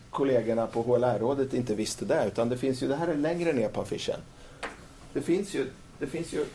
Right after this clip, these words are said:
jag kan ju i och för sig tycka att korrigera reversibla orsaker är en påstående som bör stå här uppe, va? Det, det måste ju vara med direkt för oss, eh,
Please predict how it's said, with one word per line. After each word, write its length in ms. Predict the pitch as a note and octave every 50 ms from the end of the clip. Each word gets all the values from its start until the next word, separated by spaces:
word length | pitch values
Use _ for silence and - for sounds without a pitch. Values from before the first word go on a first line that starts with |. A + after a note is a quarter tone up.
| -
jag 220 | - C#3 E3 E3+ -
kan 100 | F#3+ F3+
ju 60 | F3+
i 40 | F3
och 40 | E3+
för 60 | -
sig 160 | - C3 -
tycka 260 | - C3+ C3 - C3+ C3+
att 120 | C3+ -
korrigera 580 | - D#3 D3+ D3+ D3 - D3+ C#3 C3 C3 C#3 C#3
reversibla 520 | C#3+ C3+ C3+ C#3 - C3+ C3 B2 B2 C#3
orsaker 480 | C#3 C3 B2+ - E3+ E3 - - B2+ B2
är 340 | - C3 B2+ A#2+ - B2 B2
en 60 | A#2+
påstående 540 | - C3+ C3+ B2+ - - A2+ A2 G#2+ A2 G#2+
som 140 | B2 A#2+ A#2+
bör 120 | A2+ A2+
stå 240 | - - G2+ A2 G2+ F#2+ - - - - - - - - - - - -
här 220 | - D#3+ F3+ F3
uppe, 200 | E3+ C3+ - G#2
va? 120 | F#2+ G2 F#2+ -
Det, 260 | D3 C#3+ - C3+ D3 D3+
det 60 | E3
måste 200 | F#3+ - - E3
ju 40 | D3
vara 120 | D3 C#3+
med 200 | C3+ B2 A#2+ A2+
direkt 500 | G#2+ A#2+ - D#3 F3 E3+ - - - -
för 160 | - - -
oss, 320 | - - - - - - - - - - - - - - - - - - - - - - -
eh, 160 | - C3 B2+